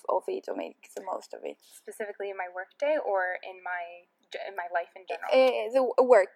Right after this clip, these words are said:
Speaker 1: work
Speaker 2: Okay.
Speaker 1: day.
Speaker 2: Um, in my work day, so I,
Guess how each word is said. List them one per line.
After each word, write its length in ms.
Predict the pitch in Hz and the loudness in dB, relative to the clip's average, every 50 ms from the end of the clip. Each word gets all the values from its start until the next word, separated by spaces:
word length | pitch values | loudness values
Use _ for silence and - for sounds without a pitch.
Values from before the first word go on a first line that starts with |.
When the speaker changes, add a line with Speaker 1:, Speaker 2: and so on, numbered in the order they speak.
| - - | -2 0
Speaker 1:
work 200 | 240 214 208 - - _ | 2 2 2 0 -2 _
Speaker 2:
Okay. 160 | 202 196 196 | -2 -2 -2
Speaker 1:
day. 60 | 196 - - - - _ - | -4 -8 -14 -20 -20 _ -4
Speaker 2:
Um, 280 | 214 208 208 202 196 196 196 196 196 190 196 _ _ _ _ _ - | -2 -2 0 -2 -4 -6 -10 -16 -18 -20 -20 _ _ _ _ _ -2
in 60 | 208 | 2
my 100 | 208 208 | 2 4
work 260 | 208 214 220 220 - | 4 2 0 -2 0
day, 160 | - 247 240 233 | 2 2 2 2
so 280 | - - 208 202 196 185 _ _ _ _ _ _ _ _ _ _ _ _ _ _ _ _ _ _ _ _ _ _ | 2 2 2 2 2 -2 _ _ _ _ _ _ _ _ _ _ _ _ _ _ _ _ _ _ _ _ _ _
I, 120 | - 214 | 0 0